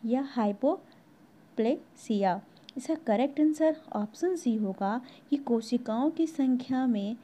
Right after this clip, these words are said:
कमी की वजह से ऊतक या अंग का साइज कम हो जाना हाइपोट्रॉफी कहलाता है। ऑप्शन सी is the right answer। अगला क्वेश्चन है, अमाशय को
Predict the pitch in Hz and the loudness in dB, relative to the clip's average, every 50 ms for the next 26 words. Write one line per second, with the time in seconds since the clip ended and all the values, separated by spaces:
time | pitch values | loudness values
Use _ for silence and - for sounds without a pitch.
0 | - - - - - 254 254 262 302 359 349 - 302 302 262 226 233 220 202 220 | -18 -20 -8 0 2 4 6 6 6 4 4 4 4 4 4 4 2 2 2 2
1 | 214 214 214 - 226 220 214 - 240 - - - - 320 311 320 - - 285 254 | 0 0 0 -2 -4 -4 -2 -4 -6 -6 -4 0 0 0 0 0 -2 0 2 2
2 | 262 254 254 - 262 285 294 294 - 247 247 247 - - 226 214 220 214 - - | 2 2 0 0 2 2 2 2 2 0 0 0 0 0 0 0 0 -2 -6 -6
3 | - 262 285 349 349 277 262 240 220 220 226 208 202 202 220 247 277 269 - - | 0 0 2 2 2 2 2 2 2 2 0 0 0 0 0 -2 -2 -4 -10 -20
4 | - - - - 226 208 202 208 302 349 381 - - 233 214 208 208 - 330 370 | -20 -12 -4 0 0 0 0 2 0 0 0 0 -2 -2 -2 -2 -2 -2 -4 -4
5 | - - 226 214 202 202 196 190 - 208 202 208 220 202 190 - - 190 196 - | -2 -2 -2 0 0 -2 -2 -4 -2 -2 -2 0 0 -2 -4 -4 -4 -6 -6 -6
6 | - - 330 330 302 - - 214 202 190 185 190 262 349 349 - - 208 208 208 | -4 -4 -2 -2 -2 -2 -2 -4 -4 -4 -2 0 -2 -2 -2 -2 -4 0 2 2
7 | 214 254 262 254 240 220 208 208 - - 202 180 175 - - - - _ - - | 2 2 0 0 -2 -2 -2 -4 -4 -6 -6 -6 -8 -14 -20 -20 -20 _ -20 -20
8 | - - - - - - - - - - - - - - - - - - - - | -20 -20 -20 -20 -20 -20 -20 -20 -20 -20 -20 -20 -20 -20 -20 -20 -20 -20 -20 -20
9 | - - - - - - 208 220 226 254 311 349 - 359 359 349 - - 277 233 | -20 -20 -20 -20 -12 -8 -4 0 0 0 0 0 0 -2 -2 -2 0 2 2 2
10 | 202 185 185 226 302 302 - - - - - - - - - - - - - - | 2 0 -2 -2 -4 -6 -10 -20 -20 -20 -20 -20 -20 -20 -20 -20 -20 -20 -20 -20
11 | - - - - - - _ - - - - - - - - - - - - - | -20 -20 -20 -20 -20 -20 _ -20 -20 -20 -20 -20 -20 -20 -20 -20 -20 -20 -20 -20
12 | - - - 240 240 240 247 269 302 294 359 370 349 - 349 | -10 -2 2 4 6 6 6 4 2 0 0 -2 0 2 0